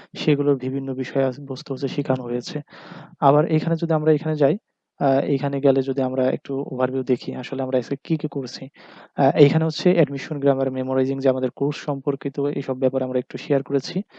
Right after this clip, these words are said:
Then, আ, এরপরে আমরা দেখিয়েছি আমাদের এখান থেকে প্রোভাইড করা হবে কি, কি, লেকচার শিট, তারপর হচ্ছে রেগুলার এক্সাম নেওয়া হবে, one to one feedback। One to one ফিডব্যাকটা কি? এটা হচ্ছে তোমাদের কোনো প্রবলেম হলো কোনো একটা এমসিকিউতে, সেটা আমাকে WhatsApp-এ দিলেই সেটা আমি তোমাদেরকে সমাধান করে দেবো। এটা হচ্ছে কি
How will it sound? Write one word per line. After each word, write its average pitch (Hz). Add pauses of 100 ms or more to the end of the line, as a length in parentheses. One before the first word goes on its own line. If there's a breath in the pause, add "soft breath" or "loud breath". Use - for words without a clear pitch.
(360 loud breath)
Then, 170
আ, 156
এরপরে 147
আমরা 139
দেখিয়েছি 135
আমাদের 131
এখান 127
থেকে 131
প্রোভাইড 127
করা 131
হবে 131
কি, 135
কি, 202
লেকচার 139
শিট, 135
তারপর -
হচ্ছে 127
রেগুলার 131
এক্সাম 135
নেওয়া 135
হবে, 127
one 131
to 139
one 131
feedback। 135 (140)
One 139
to -
one 151
ফিডব্যাকটা 151
কি? 226 (380 loud breath)
এটা 165
হচ্ছে 160
তোমাদের 151
কোনো 143
প্রবলেম 139
হলো 170
কোনো 143
একটা 139
এমসিকিউতে, 156
সেটা 156
আমাকে 139
WhatsApp-এ 131
দিলেই 180
সেটা 143
আমি 135
তোমাদেরকে 135
সমাধান 131
করে 139
দেবো। 131
এটা 143
হচ্ছে 165
কি 214